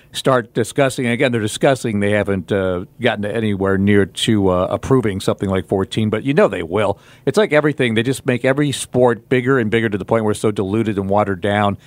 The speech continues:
It just, to me, ruins the value of it. I think in part, they've gotten so big, what they're talking about, why they want fourteen, I'm not good at math, is to make the champion, the conference championship games for the, the Power Four conferences,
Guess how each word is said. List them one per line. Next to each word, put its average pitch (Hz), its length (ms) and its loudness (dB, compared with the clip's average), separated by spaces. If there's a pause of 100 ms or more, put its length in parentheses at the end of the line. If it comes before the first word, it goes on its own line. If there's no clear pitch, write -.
(280)
It 107 140 0
just, - 400 0
to 120 120 0
me, 113 220 0
ruins 107 320 0
the 104 80 -2
value 104 360 0
of 95 80 -2
it. 98 140 -4
I 120 120 0
think 151 240 -4
in 127 140 -2
part, 151 420 0 (640)
they've 120 140 0
gotten 131 260 0
so 139 240 0
big, 131 420 0
what 117 120 0
they're 117 100 0
talking 135 280 0
about, 120 200 0
why 113 180 2
they 139 80 0
want 135 260 0
fourteen, 143 460 0
I'm 113 80 0
not 107 120 0
good 113 120 0
at 101 100 -4
math, 113 280 0 (320)
is 117 180 0
to - 100 -4
make 131 240 0
the 117 100 -2
champion, 131 500 -2
the 110 200 0
conference 147 400 -2
championship 127 480 0
games 110 240 0
for 110 100 0
the, 95 260 -2
the 92 100 -6
Power 104 320 0
Four 110 320 -2
conferences, 120 640 -2